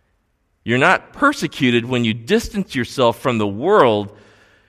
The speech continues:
You are persecuted as you engage the world. Ajith Fernando, a Sri Lankan missionary, in his book, To Serve Is to Suffer,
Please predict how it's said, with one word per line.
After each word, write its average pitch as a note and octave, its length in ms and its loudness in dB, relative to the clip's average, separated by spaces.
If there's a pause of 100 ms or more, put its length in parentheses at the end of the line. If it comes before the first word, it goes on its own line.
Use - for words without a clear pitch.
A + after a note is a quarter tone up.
You G3 260 -2
are C3+ 120 4
persecuted F#2+ 1040 -2 (300)
as A#2 200 -2
you A#2+ 160 -2
engage B2 680 -2
the G#2 120 -4
world. D#2+ 480 -6 (1600)
Ajith A#2 360 0
Fernando, B2 600 2
a F2+ 100 2
Sri C3+ 240 -4
Lankan B2+ 460 0
missionary, G2 600 -2 (480)
in C#3 180 2
his A#2 500 -2
book, C#3+ 400 2
To C3+ 120 0
Serve D#3+ 420 0
Is B2+ 160 0
to G#2 120 -2
Suffer, A2+ 600 0